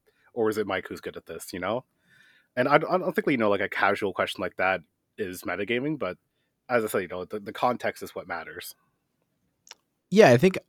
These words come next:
Speaker 2: I'd agree with that for sure. I think for me, it depends a lot on, uh, the context and the game you're playing. Like,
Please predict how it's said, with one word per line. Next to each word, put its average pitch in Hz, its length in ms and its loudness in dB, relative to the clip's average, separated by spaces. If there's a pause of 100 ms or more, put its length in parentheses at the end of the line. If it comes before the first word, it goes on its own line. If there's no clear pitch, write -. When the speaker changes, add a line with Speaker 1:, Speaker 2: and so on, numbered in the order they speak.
Speaker 2:
I'd 170 160 10
agree 160 140 6
with 151 100 4
that 107 160 4
for 127 80 -4
sure. 101 240 2
I 98 80 4
think 147 420 0 (120)
for - 180 2
me, 120 580 2
it 123 160 0
depends 117 300 2
a 117 60 4
lot 98 320 4
on, 95 480 0 (520)
uh, 90 420 2
the 80 120 -2
context 127 640 4
and 98 380 2
the 92 120 -2
game 90 320 -2
you're 85 120 -2
playing. 80 260 -6
Like, 87 240 -8